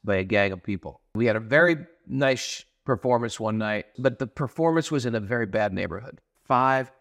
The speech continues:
huge guys get out. So I put on a redunga and we started chanting. And then all of a sudden, they came up to us.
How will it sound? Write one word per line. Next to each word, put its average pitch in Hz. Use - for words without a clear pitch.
huge 127
guys 92
get 87
out. 80
So 123
I 110
put 139
on 143
a 151
redunga 123
and 110
we 123
started 127
chanting. -
And 131
then 135
all 131
of 156
a 170
sudden, 139
they 117
came 110
up 104
to -
us. -